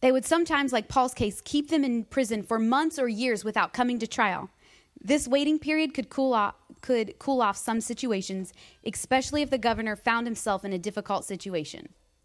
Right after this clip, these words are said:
Paul was stating, While I'm in here, while I'm in prison here, waiting, just waiting to find out what they're going to do with me. They could kill me, but they could let me go.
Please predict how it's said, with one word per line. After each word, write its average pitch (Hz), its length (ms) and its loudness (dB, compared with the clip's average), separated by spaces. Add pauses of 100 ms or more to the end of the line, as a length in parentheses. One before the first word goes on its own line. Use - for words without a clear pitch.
(480)
Paul 254 260 4
was 302 120 0
stating, 240 580 0 (220)
While 269 360 4
I'm 320 320 2
in 349 200 4
here, 302 520 0 (200)
while 233 240 6
I'm 302 180 2
in 349 160 2
prison 220 540 -2 (200)
here, 202 440 0 (200)
waiting, 233 640 2 (680)
just 320 480 2 (120)
waiting 247 760 2
to 262 100 -2
find 247 260 0
out 220 180 4
what 247 160 2
they're 233 100 0
going 208 260 -2
to 208 80 -8
do 185 160 -4
with 147 120 -6
me. 151 200 -8 (200)
They 269 120 4
could 427 280 0
kill 285 160 2
me, 220 280 -4 (480)
but 277 120 4
they 359 100 4
could 381 200 0
let 302 160 2
me 247 100 -2
go. 170 220 -2